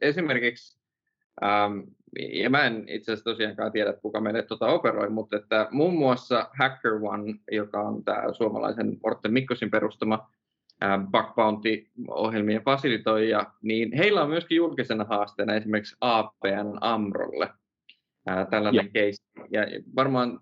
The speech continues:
Speaker 1: tää on ehkä tunnetuimpia Euroopassa sellaisia, äh,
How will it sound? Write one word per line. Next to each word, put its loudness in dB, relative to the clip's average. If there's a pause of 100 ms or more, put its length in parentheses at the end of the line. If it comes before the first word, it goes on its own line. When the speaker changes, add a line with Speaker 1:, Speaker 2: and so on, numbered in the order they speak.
Speaker 1:
tää 4
on 0
ehkä -6
tunnetuimpia 0
Euroopassa -2
sellaisia, 0 (560)
äh, 0